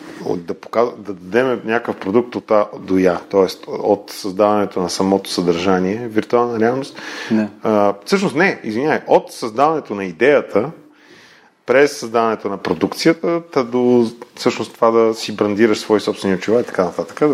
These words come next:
Speaker 1: можеш да ги гледаш. Ам, и всъщност много любимо е, някой, като имаше такива едни очила, които слагаш си телефона, той играе ролята
Speaker 2: Да.
Speaker 1: на дисплей.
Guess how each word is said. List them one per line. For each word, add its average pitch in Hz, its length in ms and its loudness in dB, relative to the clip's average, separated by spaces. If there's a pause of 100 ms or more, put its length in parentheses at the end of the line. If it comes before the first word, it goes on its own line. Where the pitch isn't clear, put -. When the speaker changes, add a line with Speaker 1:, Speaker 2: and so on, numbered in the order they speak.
(140)
Speaker 1:
можеш 92 120 0
да 92 60 -2
ги 87 120 0
гледаш. 90 400 0 (640)
Ам, 95 760 2 (1400)
и 113 1120 8
всъщност - 840 0
много 127 480 2
любимо 110 460 2
е, 107 100 2 (1300)
някой, 113 400 -2
като 98 300 -2 (140)
имаше 117 340 2
такива 107 260 2
едни 104 120 4
очила, 98 380 0
които 98 260 -10
слагаш 104 380 2
си - 160 -14
телефона, 104 400 2
той 104 120 2
играе 95 280 6
ролята 95 240 2
Speaker 2:
Да. 120 140 4
Speaker 1:
на 87 60 -2
дисплей. 151 440 -2